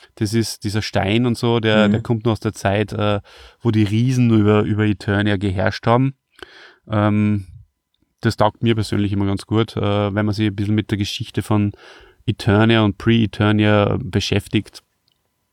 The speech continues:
Speaker 1: Ähm, das soll so sein und, äh, ist auch das zweite Mal schon nach dem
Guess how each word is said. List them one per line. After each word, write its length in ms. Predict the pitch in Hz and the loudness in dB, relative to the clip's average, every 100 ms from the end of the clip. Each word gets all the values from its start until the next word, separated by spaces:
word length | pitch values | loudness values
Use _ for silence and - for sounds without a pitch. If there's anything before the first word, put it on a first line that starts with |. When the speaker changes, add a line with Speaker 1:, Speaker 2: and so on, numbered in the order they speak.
| - | -12
Speaker 1:
Ähm, 480 | 107 98 98 101 95 - _ _ _ | -6 -4 -2 -4 -6 -12 _ _ _
das 460 | 104 95 - - - _ _ _ _ _ | -10 -10 -12 -20 -20 _ _ _ _ _
soll 260 | - 120 131 | -2 2 2
so 140 | 139 | 2
sein 380 | 120 117 160 208 | 2 2 2 0
und, 300 | 135 139 139 | 0 0 0
äh, 180 | 127 131 | 2 2
ist 120 | 127 | 2
auch 140 | 131 | 0
das 180 | - 123 | -2 -8
zweite 360 | - 98 110 113 | -4 -2 -2 -2
Mal 300 | 101 104 104 | 0 0 0
schon 300 | - 107 104 | -4 -4 -4
nach 600 | 104 98 98 104 - - _ _ _ _ _ _ - | -4 -2 0 -2 -4 -16 _ _ _ _ _ _ -2
dem 580 | 107 107 104 104 104 | 0 2 0 -2 -4